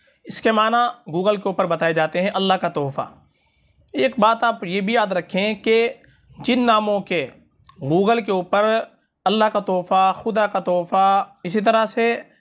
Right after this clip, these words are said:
gift of God, इसी तरह से जन्नत का फूल, ये जितने भी माना इस तरीके से बताए जाते हैं तमाम के तमाम नाम गलत है, उनके ये कहीं से कहीं तक माना नहीं है। जुहान नाम के माना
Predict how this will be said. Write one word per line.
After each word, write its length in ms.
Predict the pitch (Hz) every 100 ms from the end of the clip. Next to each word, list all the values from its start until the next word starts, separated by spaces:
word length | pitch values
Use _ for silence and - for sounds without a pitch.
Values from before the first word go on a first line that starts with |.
| _
gift 360 | 214 139 226 - 190
of 220 | 202 185
God, 340 | 165 185 196 196 _ 233
इसी 160 | 226 233
तरह 260 | 220 208
से 280 | 202 202 147 - _ -
जन्नत 340 | 135 175 208 202
का 140 | 175
फूल, 360 | 170 196 202 190
ये 100 | 214
जितने 380 | 165 196 254 269
भी 140 | 269
माना 260 | 247 214 214
इस 120 | 208
तरीके 320 | 196 185 190
से 60 | 175
बताए 260 | 165 165 160
जाते 280 | 151 160 175
हैं 180 | 226 - - - -
तमाम 340 | 170 180 226 233
के 100 | 196
तमाम 380 | 180 175 180 175
नाम 220 | 175 170
गलत 280 | 151 147 -
है, 120 | 120 - _ - -
उनके 260 | 190 233
ये 80 | 240
कहीं 280 | 240 196 214
से 120 | 220
कहीं 180 | 226 185
तक 120 | 175 180
माना 200 | 160 151
नहीं 180 | 135 120
है। 160 | - _ _ - - _ -
जुहान 320 | 165 185 240
नाम 200 | 240 247
के 80 | 233
माना 260 | 214 220